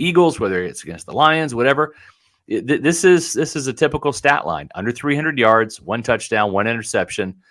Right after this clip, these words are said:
seventy-five point seven Q B rating. Could have had some big plays right down the field, missed some big shots.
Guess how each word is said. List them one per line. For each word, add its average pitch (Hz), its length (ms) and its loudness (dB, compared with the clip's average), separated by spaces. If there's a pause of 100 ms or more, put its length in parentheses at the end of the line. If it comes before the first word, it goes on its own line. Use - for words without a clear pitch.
(140)
seventy-five 101 600 2
point 98 220 -6
seven 92 240 -4
Q 95 200 -8
B 90 140 -6
rating. 76 360 -6 (320)
Could - 140 4
have 170 100 2
had 160 180 4
some 135 140 -4
big 127 240 2
plays 131 540 4 (160)
right 123 140 2
down 120 180 2
the 113 80 -6
field, 117 320 -2
missed 120 240 -2
some 117 140 -6
big 117 180 0
shots. 117 500 -2